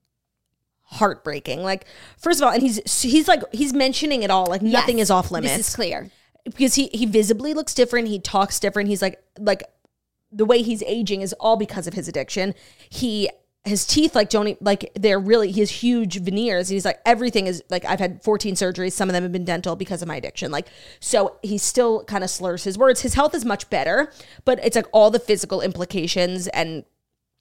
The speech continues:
Speaker 1: the ramifications of his addiction, like, you can see, and he, he tells you, like, "I look like this, I talk like this because of my addiction."
Speaker 2: Mm-hmm.
Speaker 1: And it wasn't, like, you know, a couple bad years and then he finally got sober.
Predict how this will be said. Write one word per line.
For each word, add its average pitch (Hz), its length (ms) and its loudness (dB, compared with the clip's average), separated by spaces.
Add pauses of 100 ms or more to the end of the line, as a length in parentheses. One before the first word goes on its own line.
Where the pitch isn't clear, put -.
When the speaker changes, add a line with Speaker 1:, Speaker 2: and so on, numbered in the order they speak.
(220)
Speaker 1:
the 233 160 2
ramifications 208 800 -2
of 170 100 0
his 175 100 -6
addiction, 180 340 -2
like, 202 140 -6
you 185 60 -8
can 175 160 -8
see, 202 220 -4
and 196 80 -2
he, 196 60 -4
he 175 260 -10
tells 240 300 0
you, 151 40 -6
like, - 160 -10 (320)
"I 214 120 4
look 208 200 0
like 226 100 2
this, 226 140 2
I 208 60 4
talk 190 240 -2
like 208 80 -4
this - 180 -4 (280)
because 202 260 -2
of 156 40 -10
my 156 120 -6
addiction." - 400 -10
Speaker 2:
Mm-hmm. 214 260 -6 (160)
Speaker 1:
And 262 80 6
it 269 80 8
wasn't, 285 320 4
like, 220 220 -2
you 208 40 0
know, 196 100 -2
a 190 40 -2
couple 202 300 -2
bad 190 260 2
years 185 220 0
and 185 80 -6
then 180 60 -6
he 185 40 -6
finally 175 260 -4
got 175 160 -2
sober. 208 300 0